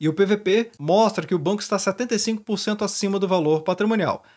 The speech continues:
com dividend yield de sete vírgula vinte e nove por cento, pagando dividendos mensais e já tem expectativa de pagamento de dividendos extraordinários para o ano de dois mil e vinte e quatro. Sem dúvida nenhuma, case interessantíssimo, sendo que eu venho falando do Banco Itaú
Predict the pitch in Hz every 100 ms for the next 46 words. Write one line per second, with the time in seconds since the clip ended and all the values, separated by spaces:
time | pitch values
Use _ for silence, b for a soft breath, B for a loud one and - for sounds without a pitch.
0 | b - 180 147 165 165 202 254 220 139
1 | - 180 175 147 135 139 143 180 156 123
2 | 135 160 247 - 233 240 240 214 196 180
3 | 170 175 165 220 214 185 175 175 - 240
4 | 254 247 - 208 - 208 180 139 196 190
5 | 180 185 175 160 165 160 165 147 180 170
6 | 147 226 220 208 208 202 170 156 165 165
7 | b 214 196 175 180 180 170 175 185 196
8 | 269 220 - - 139 95 - - 262 180
9 | 165 185 220 196 208 214 - 233 247 208
10 | 233 - 226 240 220 214 214 208 147 -
11 | 180 - 110 - 185 170 196 160 185 185
12 | 190 165 226 180 147 135 139 196 208 208
13 | -